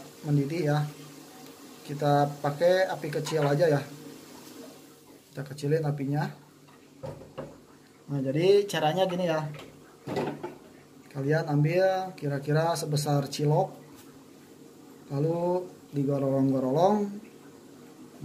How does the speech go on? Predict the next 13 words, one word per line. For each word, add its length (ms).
Nah, 160
kita 240
tekan 320
aja. 400
Kita 240
pencet-pencet 640
tengahnya 400
ya. 240
Kemudian 480
kita 240
kasih 400
gula 320
kaum 400